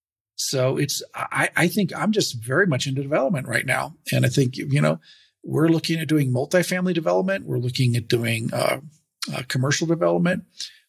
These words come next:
Um, another area we like, again, that is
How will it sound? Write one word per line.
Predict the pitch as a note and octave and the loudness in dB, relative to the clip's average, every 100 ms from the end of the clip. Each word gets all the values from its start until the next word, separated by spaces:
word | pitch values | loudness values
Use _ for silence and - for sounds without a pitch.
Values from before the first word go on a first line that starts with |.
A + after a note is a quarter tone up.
| - | -8
Um, | - - - A#2 - - - - | 0 2 4 2 -4 -14 -20 -12
another | C3+ C#3 D#3+ | -4 0 0
area | - D#3+ D#3+ | 2 2 4
we | C#3+ | 2
like, | C#3 C#3 F3+ F3+ | 2 2 2 0
again, | B2+ D3+ F#3 D#3 | -6 -4 -2 0
that | B2+ B2+ | -2 -2
is | D3 B2 | -2 -2